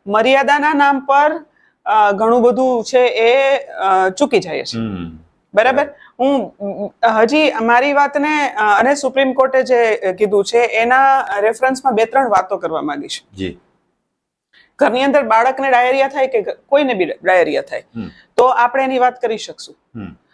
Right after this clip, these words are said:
Speaker 1: પણ પીરિયડ્સમાં દીકરી થાય છે અથવા તો દીકરાની અંદર હોર્મોન્સમાં ચેન્જીસ આવશે,
Speaker 2: હમ.
Speaker 1: તો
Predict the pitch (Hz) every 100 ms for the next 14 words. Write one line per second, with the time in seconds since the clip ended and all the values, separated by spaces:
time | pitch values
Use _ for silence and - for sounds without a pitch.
0 | _ _ - 240 - 220 262 269 294 277
1 | 269 285 285 269 226 226 - 196 - -
2 | 196 220 226 247 196 196 226 233 254 262
3 | 262 269 247 214 262 262 269 262 247 247
4 | 240 262 254 208 220 185 214 - 120 92
5 | - -